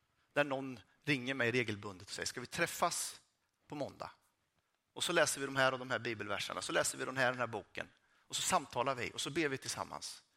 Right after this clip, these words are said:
Du vet, jag behöver den draghjälpen i mitt liv. Och så märker jag hur människor kan öppna upp sig själva och tala om det som är svårt. Och så får vi be tillsammans. Och så känner jag så här, här formas en plats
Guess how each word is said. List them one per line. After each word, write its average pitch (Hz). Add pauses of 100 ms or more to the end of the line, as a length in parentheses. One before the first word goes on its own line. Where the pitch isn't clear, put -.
(140)
Du 156
vet, 135
jag 135
behöver 190
den 202 (600)
draghjälpen 160
i -
mitt 180
liv. 143 (1120)
Och -
så 220
märker 214
jag 165
hur 175
människor 156 (400)
kan 156
öppna 147
upp -
sig 139
själva 127
och 113 (360)
tala 135
om 139
det 127
som 117
är 113
svårt. 120
Och -
så 151
får 170
vi 196
be 185
tillsammans. - (560)
Och 160
så -
känner 220
jag 147
så 127
här, 156
här 202
formas -
en -
plats -